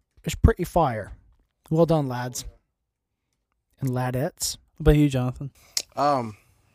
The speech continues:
Speaker 3: Japanese breakfast.
Speaker 1: <laughs>
Speaker 3: Can anyone see it?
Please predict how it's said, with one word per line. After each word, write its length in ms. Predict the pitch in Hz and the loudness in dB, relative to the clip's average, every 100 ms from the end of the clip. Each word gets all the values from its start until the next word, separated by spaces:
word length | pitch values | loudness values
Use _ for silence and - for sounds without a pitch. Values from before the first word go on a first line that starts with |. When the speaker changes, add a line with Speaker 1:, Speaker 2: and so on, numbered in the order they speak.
| _ _ _ _ _ _ - _ _ _ _ _ | _ _ _ _ _ _ -20 _ _ _ _ _
Speaker 3:
Japanese 520 | - 170 165 165 147 127 | -10 -8 -8 -10 -12 -10
breakfast. 920 | 165 170 - 143 139 - - - - _ _ _ _ _ _ _ _ _ _ _ - | -6 -6 -8 -16 -16 -16 -18 -18 -20 _ _ _ _ _ _ _ _ _ _ _ -4
Speaker 1:
<laughs> 20 | |
Speaker 3:
Can 1700 | - - 440 - - _ _ _ _ _ _ _ _ _ _ - 131 | -2 -2 -6 -20 -20 _ _ _ _ _ _ _ _ _ _ -16 -10
anyone 240 | 151 165 160 | -10 -10 -10
see 120 | 143 | -12
it? 140 | 170 | -16